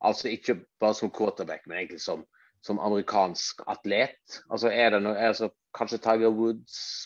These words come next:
Michael Jordan, kanskje, men nei. Altså, for meg er han liksom i en egen etasje over, over alle andre. Og jeg tror for meg er det sånn, det ble påpekt, jeg husker ikke hvem sa det, men at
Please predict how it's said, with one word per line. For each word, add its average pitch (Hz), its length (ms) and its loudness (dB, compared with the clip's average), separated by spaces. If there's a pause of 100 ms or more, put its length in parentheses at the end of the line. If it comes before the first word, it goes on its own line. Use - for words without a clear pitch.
(160)
Michael 110 240 -4
Jordan, 104 480 2
kanskje, 107 340 -2
men 87 140 -2
nei. 92 160 0 (260)
Altså, 107 160 -4
for - 160 -6
meg 110 160 4
er 104 140 4
han 90 160 0 (800)
liksom 95 560 -4
i 104 220 -6
en 95 160 -4 (500)
egen 113 240 6
etasje 101 460 0 (240)
over, 87 400 -4 (720)
over 117 320 6
alle 104 240 8
andre. 117 220 6
Og - 500 -20
jeg 117 80 -4
tror 160 160 8
for 175 120 6
meg 190 100 8
er 185 80 6
det 165 80 4
sånn, 170 160 2 (720)
det 139 640 -4
ble 151 80 8 (100)
påpekt, 123 640 2 (240)
jeg - 400 -20
husker 123 240 -12
ikke 139 140 -2
hvem 123 100 -4
sa 123 160 4
det, 113 80 2
men 110 140 2
at 110 100 -4